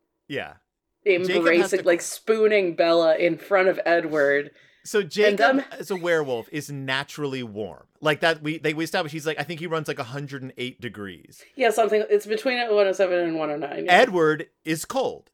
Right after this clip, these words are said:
Speaker 1: So the only way for Bella not to die is for them to, for Jacob to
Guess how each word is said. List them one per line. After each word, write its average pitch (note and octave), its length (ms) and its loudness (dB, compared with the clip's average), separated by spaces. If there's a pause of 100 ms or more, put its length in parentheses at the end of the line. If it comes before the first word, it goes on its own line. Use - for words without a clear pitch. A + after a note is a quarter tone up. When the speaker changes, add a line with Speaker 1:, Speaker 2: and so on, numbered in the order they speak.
Speaker 1:
So F#3 200 -2
the E3 120 -2
only F#3 320 -2
way G3 180 0
for F#3 160 -4
Bella C3+ 360 0
not C3 280 -4
to F3 60 -10
die D3 580 0
is C3+ 240 -2
for D#3 240 -2
them D3 320 -4
to, C3+ 540 -10
for D3 120 -10
Jacob C#3+ 440 -4
to B2 520 -12